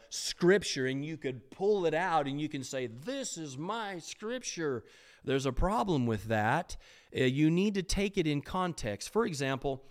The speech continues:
um, let's just say that, um, I wrote you a letter, you know, and it's four or five pages, which that would not happen. But anyway, <laughs> I wrote you something, and you took one sentence, pulled it out, and said, "Oh, here we go. Let's pull this out." Well, you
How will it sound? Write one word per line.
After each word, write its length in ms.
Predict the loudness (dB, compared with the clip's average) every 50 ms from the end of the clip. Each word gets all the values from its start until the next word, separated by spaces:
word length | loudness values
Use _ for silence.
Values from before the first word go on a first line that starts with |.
| -20 -20 -20 -20 -20 -14 -8
um, 300 | -4 -2 -2 -2 0 -2
let's 200 | -2 -4 -4 -4
just 160 | -6 -4 -2
say 300 | -2 0 2 2 2 2
that, 380 | 4 4 4 4 2 2 0 0
um, 300 | 2 2 2 2 0 0
I 100 | 0 2
wrote 260 | 4 4 4 4 2
you 160 | 2 2 2 2
a 20 |
letter, 460 | 2 4 4 4 4 4 2 0 -2 -4
you 160 | -6 -6 -4
know, 280 | -4 -4 -4 -6 -6 -8
and 120 | -8 -6 -6
it's 200 | -6 -8 -10 -12
four 260 | -10 -6 -4 -4 -2
or 40 | -2
five 280 | -4 -4 -6 -6 -8
pages, 440 | -10 -10 -10 -10 -10 -10 -12 -10 -10
which 200 | -10 -10 -6 -4
that 160 | -4 -2 0
would 200 | 2 2 4 4
not 180 | 4 2 2 2
happen. 380 | 2 0 0 2 2 0 0 -2 -6 -14 -20 -20 -12 -6
But 140 | -4 -2 -2
anyway, 320 | 0 -2 0 2 2 4
<laughs> 60 | 4 4
I 60 | 4
wrote 340 | 6 6 6 6 4 2 2
you 80 | 2
something, 500 | 2 4 4 4 6 6 6 6 6 4 0 -4 -12 -18 -6 0 4
and 240 | 4 6 6 6
you 140 | 4 2 4
took 240 | 4 4 4 4 4
one 240 | 4 4 4 4 2
sentence, 420 | 2 2 2 2 2 2 0 -2
pulled 380 | 4 6 6 6 6 4 2 0
it 40 | 0
out, 200 | 0 0 -2 -4
and 100 | -6 -8
said, 200 | -8 -6 -6 -4
"Oh, 180 | -4 -4 -6
here 180 | -6 -6 -8 -8
we 80 | -8
go. 340 | -6 -4 -4 -4 -4 -4 -6 -8
Let's 160 | -10 -10 -10 -10
pull 260 | -6 -2 -2 -2 0
this 220 | -2 -4 -4 -6 -6
out." 360 | -6 -6 -8 -8 -12 -18 _ _ _ _ _ _ _ _ _
Well, 260 | -4 0 0 0 0 -2
you 760 | -4 -6 -4 -2 0 0 0 0 0 0 -2 -2 -4 -6 -10